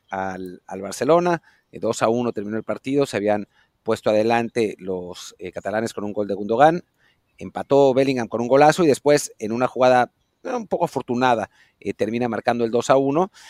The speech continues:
pero más allá de la fortuna, que algunos en Twitter se quejaban y decían, "Ah, ese gol lo metía cualquiera", sí, pero el anterior no, em, empieza ya la discusión,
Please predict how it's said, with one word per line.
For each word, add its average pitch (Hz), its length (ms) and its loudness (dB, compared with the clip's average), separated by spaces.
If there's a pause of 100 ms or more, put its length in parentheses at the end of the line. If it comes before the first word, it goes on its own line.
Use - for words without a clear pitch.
(400)
pero 170 320 8
más - 320 -12
allá 104 140 -4
de 104 80 0
la 98 80 -6
fortuna, 135 340 -6
que - 80 -8
algunos 107 380 -6
en 98 140 -12
Twitter 113 260 -4
se 113 80 -8
quejaban 110 420 -4
y 101 40 -6
decían, 110 240 -6
"Ah, 147 60 -2
ese 139 140 -2
gol 131 160 -2
lo 123 80 -2
metía 117 260 -4
cualquiera", 107 440 -2
sí, 117 180 -4
pero 98 120 -10
el 90 60 -16
anterior 110 360 -2
no, 127 240 -2 (520)
em, 113 600 0 (1400)
empieza 180 720 4
ya 139 460 4
la 113 100 -2
discusión, 117 720 -2